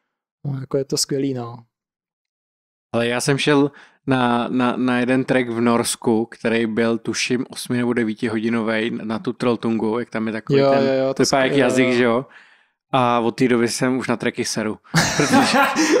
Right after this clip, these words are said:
Speaker 2: <laughs> protože tady prostě si šel čtyři hodiny do kopce po sněhu, tam nic nebylo, tam nebyly ani jako nějaký extra výhledy, prostě si jenom šel rovně po šutrech a po sněhu,
Speaker 1: Hmm.
Speaker 2: pak jsi tam došel, čekal si dvě hodiny fotku na fo-, ne, no, dvě hodiny na fotku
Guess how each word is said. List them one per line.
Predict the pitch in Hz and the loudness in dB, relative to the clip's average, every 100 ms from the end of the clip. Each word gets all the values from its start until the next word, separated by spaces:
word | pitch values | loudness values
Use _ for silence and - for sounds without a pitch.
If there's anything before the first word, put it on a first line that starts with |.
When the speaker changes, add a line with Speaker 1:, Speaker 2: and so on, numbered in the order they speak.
| 196 | 2
Speaker 2:
<laughs> | |
protože | 208 147 165 | 2 2 4
tady | 190 185 | 4 4
prostě | 175 165 - 170 | 4 2 0 0
si | 165 | 2
šel | 165 190 190 | 2 4 2
čtyři | 156 - 165 156 | 0 0 4 4
hodiny | 165 165 170 180 | 4 4 4 4
do | 170 | 2
kopce | - 151 - 165 | 2 -2 0 -2
po | 160 135 | 0 -4
sněhu, | - 151 160 | -2 0 2
tam | 156 | 2
nic | 160 151 | 2 2
nebylo, | 165 143 127 | 2 4 4
tam | 123 135 | 4 2
nebyly | 135 147 | 0 0
ani | 147 143 | -2 -4
jako | 139 | -4
nějaký | 156 139 160 | -4 -2 -2
extra | 135 - 160 | -4 -4 -2
výhledy, | 147 135 127 117 | 0 0 0 0
prostě | 117 117 | -4 -8
si | - | -4
jenom | 127 127 | -2 -2
šel | - 139 | 0 2
rovně | 127 120 117 120 - _ _ _ | 2 2 0 -2 -8 _ _ _
po | - | -4
šutrech | - 127 123 131 | -2 -2 -2 -2
a | |
po | - 113 | -6 -6
sněhu, | - 120 110 123 | -4 -2 0 -2
Speaker 1:
Hmm. | 147 143 | -4 -4
Speaker 2:
pak | 123 | -4
jsi | - | 0
tam | 135 | 2
došel, | 131 - 123 117 | 2 2 0 0
čekal | 123 127 120 | -2 -2 -2
si | 131 | 0
dvě | 123 | 0
hodiny | 117 117 123 123 | 2 2 0 0
fotku | 127 107 131 | -4 -6 -4
na | 123 | -4
fo-, | - - | -6 -8
ne, | 123 113 | -2 -2
no, | 117 110 110 101 | -2 -2 -2 -2
dvě | 123 | 0
hodiny | 127 127 131 | 2 4 2
na | 127 | 2
fotku | - 123 - 117 | 0 -4 -2 -4